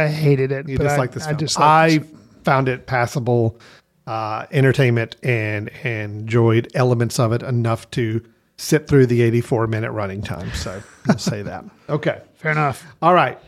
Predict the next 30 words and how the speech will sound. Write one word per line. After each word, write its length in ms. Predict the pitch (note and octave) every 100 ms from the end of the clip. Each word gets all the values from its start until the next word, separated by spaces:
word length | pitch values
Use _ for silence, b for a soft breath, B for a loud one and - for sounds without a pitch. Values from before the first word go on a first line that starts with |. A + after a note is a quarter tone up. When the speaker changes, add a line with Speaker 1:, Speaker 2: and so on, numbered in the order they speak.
| -
Speaker 2:
Now 80 | D#3
let's, 260 | F3+ F#3 G3+
uh, 240 | E3+ E3
take 200 | F#3 D#3+
a 60 | D3+
quick 280 | F#3 C3
break. 340 | C#3+ D3+ D3 -
And 120 | C3 C3
when 120 | C3
we 100 | B2+
come 300 | - D3+ C#3
back, 340 | C#3 C#3 - _ C#3+
uh, 280 | A#2+ G#2+ G#2+
we've 120 | A2+
got 280 | A#2+ A2 C#3
news 320 | C3+ F3+ E3+
items 320 | E3 D#3+ D3+
to 80 | E3
cover, 480 | E3 D3+ D#3+ D#3 D#3+
or 80 | C3
a, 320 | B2 D3 D3
a 20 | D3
news 260 | B2+ A#2
item, 340 | A#2+ A2 A#2+ B2+
but 140 | A#2
it's 220 | A#2+ A#2+
a 40 | A2+
news 240 | A#2+ A#2
item 300 | A2+ A#2+ A2
about 360 | A2 A#2 A#2